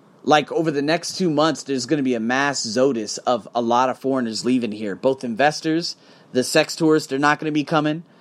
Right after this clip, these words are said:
So all the whores, you know, I hate to say it like that, but all the whores, they're gonna be completely out of business. The nasty bars, they're gonna be out of business. What used to be is no more.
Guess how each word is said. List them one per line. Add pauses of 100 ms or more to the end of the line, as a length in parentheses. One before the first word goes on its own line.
(240)
So
all
the
whores,
you
know,
I
hate
to
say
it
like
that,
but
all
the
whores,
they're
gonna
be
completely
out
of
business.
The
nasty
bars, (840)
they're
gonna
be
out
of
business. (680)
What
used
to
be
is
no
more.